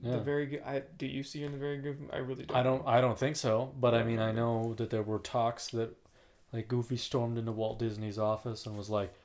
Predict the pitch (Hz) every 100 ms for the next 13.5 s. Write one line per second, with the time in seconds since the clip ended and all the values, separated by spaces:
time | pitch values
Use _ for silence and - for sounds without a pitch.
0 | - _ _ 120 135 - 147 127 113 110
1 | 113 120 113 104 - - _ _ _ 113
2 | 104 107 - 120 110 104 - - 107 104
3 | 104 107 107 110 104 104 98 98 - 101
4 | - 113 104 101 110 135 - _ _ _
5 | _ _ _ 117 110 98 104 110 104 101
6 | 117 - - - - - - 127 131 127
7 | 117 120 110 120 113 110 101 127 117 101
8 | 101 95 110 104 101 104 101 107 107 101
9 | 98 98 110 131 98 92 - _ - 165
10 | 143 - - 180 - - 135 170 165 147
11 | 135 123 151 143 135 123 123 123 117 139
12 | 117 110 110 117 113 107 101 104 123 113
13 | 104 95 92 90 -